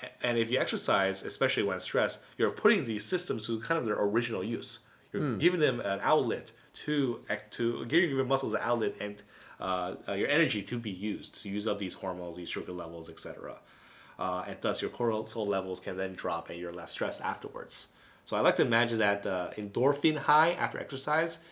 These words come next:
Speaker 1: is kind of knowing that you escaped that bear.
Speaker 2: <laughs> I see. Now,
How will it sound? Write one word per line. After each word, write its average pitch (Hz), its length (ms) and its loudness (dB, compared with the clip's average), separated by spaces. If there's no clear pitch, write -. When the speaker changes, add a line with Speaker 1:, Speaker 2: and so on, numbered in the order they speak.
Speaker 1:
is 98 260 -2
kind 254 260 6
of 123 60 0
knowing 143 340 6
that 90 120 -2
you 98 120 -2
escaped - 360 0
that - 180 -12
bear. - 280 -6
Speaker 2:
<laughs> - 300 -8
I 90 100 -10
see. 82 320 -4
Now, 107 480 0